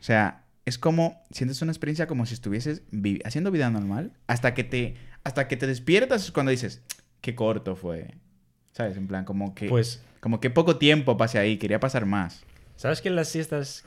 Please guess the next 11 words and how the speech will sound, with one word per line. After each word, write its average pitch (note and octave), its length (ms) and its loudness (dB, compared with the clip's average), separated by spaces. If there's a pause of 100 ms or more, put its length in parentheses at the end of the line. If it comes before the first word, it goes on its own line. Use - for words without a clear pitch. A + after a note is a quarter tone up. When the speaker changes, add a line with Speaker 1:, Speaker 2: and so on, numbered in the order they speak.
(120)
Speaker 2:
que A#2 100 -4
yo A2+ 80 -4
hago A2 280 -6
de G#2+ 140 -2
media A2 280 0
hora A2 240 0 (480)
sueño A#2 320 4
un B2 60 8
montón B2 240 4
de A#2 80 4
cosas A#2+ 380 -6